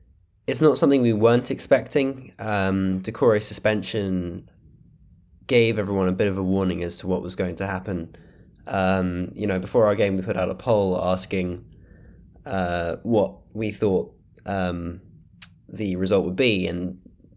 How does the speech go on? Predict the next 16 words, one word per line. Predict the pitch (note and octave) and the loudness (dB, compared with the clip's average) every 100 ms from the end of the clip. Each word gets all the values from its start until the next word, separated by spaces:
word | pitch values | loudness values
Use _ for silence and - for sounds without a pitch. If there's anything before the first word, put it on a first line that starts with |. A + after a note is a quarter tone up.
| _ - | _ -14
very | A#2+ C3+ A#2+ A2+ | 0 4 6 4
few | A2+ A2 F#2+ | 0 -4 -2
people | G#2+ F#2+ F#2 | -2 -4 -6
seemed | F#2 F#2+ | -4 -4
to | F#2 | -2
think | G2 F2+ | -4 -4
we'd | F2+ | -6
be | - | -6
getting | G2 F#2 F2+ | -2 -2 0
anything | F#2 F2+ E2 E2 | 0 -2 -6 -10
from | F2+ | -8
the | E2 | -4
game. | F#2+ F#2 E2 D#2+ _ - - - - _ - | -2 -2 -2 -10 _ -20 -20 -20 -20 _ -6
Um, | F#2+ F#2 F2 E2+ E2 - - - | -2 0 -2 -4 -6 -10 -12 -4
and | G#2+ G2+ F#2+ | -2 0 0
that | F#2 A2 G2 - | 2 2 2 -4